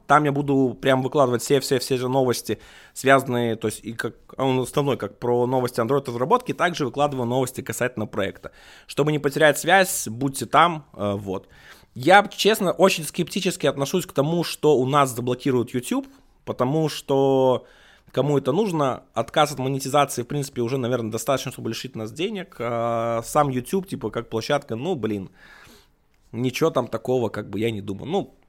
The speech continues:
посмотрим, что тут, до чего дойдёт весь современный мир. А, вот.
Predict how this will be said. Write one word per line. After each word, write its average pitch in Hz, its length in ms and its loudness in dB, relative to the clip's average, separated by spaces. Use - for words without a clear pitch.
посмотрим, 107 480 -6
что - 180 -12
тут, 104 120 -12
до 107 60 -6
чего 117 240 -6
дойдёт 110 340 -6
весь 101 180 -8
современный 98 480 -8
мир. 98 200 -10
А, 110 160 0
вот. 190 380 2